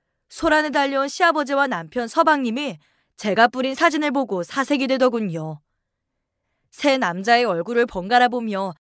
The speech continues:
상황이 심상치 않음을 직감한 시어머니는 바닥에 흩어진 사진 한 장을 주워 들어봤어요.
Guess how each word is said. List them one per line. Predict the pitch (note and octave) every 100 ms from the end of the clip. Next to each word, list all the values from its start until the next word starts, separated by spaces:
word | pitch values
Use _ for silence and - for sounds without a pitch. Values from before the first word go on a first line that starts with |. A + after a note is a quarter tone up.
| _
상황이 | - F4+ F4 E4
심상치 | E4 F#4+ F#4 F4 D#4+
않음을 | B3 F3+ A#3 A3+
직감한 | B3+ A#3+ A3+
시어머니는 | A#3+ - F4+ E4 B3 F3+ F#3+ F3 _ _ _ _ _ -
바닥에 | G3+ F#3 A3 A#3+
흩어진 | C4 - B3+ B3 B3
사진 | F4+ F4 E4+
한 | F4
장을 | D#4+ C#4 F3+
주워 | - G3+ A3
들어봤어요. | C4 B3+ A#3 - F#3+ D3+ D3+ D3+